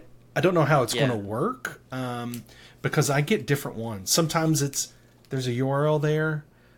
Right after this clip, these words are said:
Speaker 1: uh, in the location. Sometimes it just says, you know, whatever platform it is, Google Meet or whatever it is.
Speaker 2: Mm-hmm. Mm-hmm.
Speaker 1: So I just don't know, um, how that's gonna work. Um,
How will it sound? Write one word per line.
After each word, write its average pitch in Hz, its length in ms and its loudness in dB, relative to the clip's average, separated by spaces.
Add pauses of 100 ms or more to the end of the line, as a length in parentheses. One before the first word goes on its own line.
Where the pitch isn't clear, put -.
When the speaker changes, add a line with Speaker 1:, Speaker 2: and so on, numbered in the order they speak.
(180)
Speaker 1:
uh, 123 160 -2
in 131 240 2
the 127 240 0 (160)
location. 127 480 -2
Sometimes 135 380 -2
it 113 80 -8
just 113 200 -4
says, 113 360 -4 (420)
you 117 80 -6
know, 107 60 -6
whatever 113 380 -2 (240)
platform 120 520 -4
it 117 80 -4
is, 120 280 -4
Google 135 340 4
Meet 120 420 -4
or 107 80 -8
whatever 120 520 0
it 113 100 -2
is. 127 480 -2
Speaker 2:
Mm-hmm. 135 180 -10
Mm-hmm. - 680 -20
Speaker 1:
So 127 680 0 (500)
I - 60 -6
just - 180 -4
don't 135 180 0
know, 120 460 2 (460)
um, 107 520 -8 (120)
how 143 140 -4
that's 135 180 -6
gonna 110 180 -6
work. 107 440 -4 (600)
Um, 110 540 -10